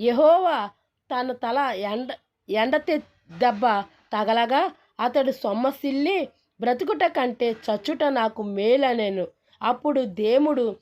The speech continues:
ఆ సొర చెట్టుని, "నీవు కోపించుట న్యాయమా?"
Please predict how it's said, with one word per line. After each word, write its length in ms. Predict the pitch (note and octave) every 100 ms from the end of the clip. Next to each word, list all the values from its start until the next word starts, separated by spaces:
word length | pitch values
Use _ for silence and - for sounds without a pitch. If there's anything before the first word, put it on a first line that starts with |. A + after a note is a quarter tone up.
| _ _ G#3+
ఆ 200 | A#3 A3+
సొర 340 | A3 G#3+ C4 F#4+
చెట్టుని, 500 | C#4+ F4+ D#4 D#4 - _ _ A#3+
"నీవు 260 | C#4 C4+
కోపించుట 720 | C4 A#3 A#3+ B3 D4 D4 C#4+ B3 A3 - _ _
న్యాయమా?" 640 | G#3 G#3 A#3 A#3+ A3 A3